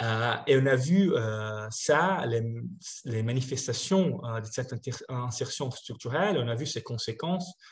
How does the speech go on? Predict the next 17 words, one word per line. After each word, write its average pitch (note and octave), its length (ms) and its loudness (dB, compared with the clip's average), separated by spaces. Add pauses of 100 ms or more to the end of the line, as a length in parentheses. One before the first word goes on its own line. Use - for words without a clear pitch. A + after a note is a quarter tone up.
(300)
pendant A#2 200 0
les B2+ 140 2
années A2+ 140 0
quatre-vingts, A#2 600 -2
les B2 120 0
années G#2+ 120 -2
quatre-vingt-dix, G#2+ 720 -4
l'époque A2+ 340 -2
de G#2+ 60 2
l'ajustement A#2 580 -2
structurel. B2 680 0 (640)
Il A2+ 60 -2
y A#2 40 0
avait, A#2+ 380 4 (440)
euh, G#2 500 0
donc, A2 320 -4
euh, G2+ 400 -2